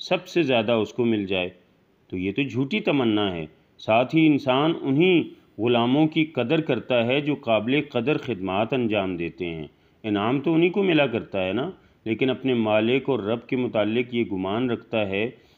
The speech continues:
कि उसके यहाँ नेकोकार और बदकार में कोई फ़र्क ना हो।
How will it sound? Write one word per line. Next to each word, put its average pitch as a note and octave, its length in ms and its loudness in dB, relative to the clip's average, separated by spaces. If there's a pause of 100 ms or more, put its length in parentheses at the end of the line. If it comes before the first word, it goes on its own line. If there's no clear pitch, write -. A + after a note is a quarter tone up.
(160)
कि C#3+ 100 2
उसके D3 200 -2
यहाँ C#3+ 240 2
नेकोकार C#3+ 760 2
और D3 180 0
बदकार A#2+ 460 2
में D3 180 0
कोई A#2+ 220 0
फ़र्क C3 300 -2
ना D3 100 0
हो। C#3+ 240 -2